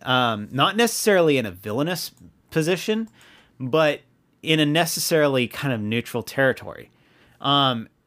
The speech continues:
and that, I think, will be a, a fascinating thing, where Beatrice is effectively going to be trying to solve mysteries involved around Noah, and Reliana is effectively the mediator between that,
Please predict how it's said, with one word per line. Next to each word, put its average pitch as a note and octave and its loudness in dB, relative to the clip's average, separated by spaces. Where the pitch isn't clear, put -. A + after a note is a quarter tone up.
and D3 -2
that, F3 0
I D3+ 0
think, D#3+ -4
will D3 -2
be B2+ -2
a, - -4
a A2 -6
fascinating A#2+ -6
thing, G2+ -6
where A#2+ 2
Beatrice D3+ -4
is B2+ -6
effectively C3 -4
going A#2+ -4
to A#2+ -6
be A2+ -6
trying B2 -2
to A2 -8
solve B2+ 0
mysteries A#2 -2
involved C3 0
around A#2 -2
Noah, B2+ 0
and B2+ -2
Reliana C#3 -2
is A#2 -6
effectively B2+ -4
the G#2 -8
mediator A2+ 0
between D#3+ -6
that, E2 -8